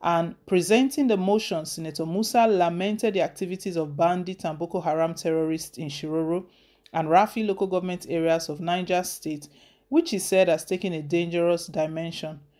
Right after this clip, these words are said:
The issue is not just Niger, it's all over the country. My observation is what is so wrong in our system that makes us not to respect early warning signals.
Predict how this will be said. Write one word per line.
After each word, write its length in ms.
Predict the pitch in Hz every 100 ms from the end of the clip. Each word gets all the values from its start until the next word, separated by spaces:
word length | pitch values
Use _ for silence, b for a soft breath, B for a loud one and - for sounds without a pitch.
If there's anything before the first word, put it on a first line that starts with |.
| b b b b
The 240 | 151 151
issue 200 | 190 220
is 120 | 185 170
not 220 | 185 185
just 240 | 175 175
Niger, 520 | 170 170 165 156 156 170
it's 180 | 151 147
all 220 | - 226
over 180 | 220 202
the 80 | 170
country. 520 | 175 175 180 160 143 147
My 100 | 156
observation 680 | 147 156 156 190 196 202 180
is 120 | -
what 360 | 185 269 294
is 120 | 220 -
so 360 | - 240 247
wrong 500 | 226 196 196 196 196 -
in 100 | 170
our 160 | 156
system 560 | 151 - 208 - 175 156
that 140 | 156
makes 260 | 156 190 196
us 220 | 180 175
not 420 | 185 190 247 - - b b -
to 120 | 165
respect 560 | 165 160 - 185 185 -
early 280 | 180 185 185
warning 460 | 175 170 170 170 170
signals. 640 | - 160 160 156 147 -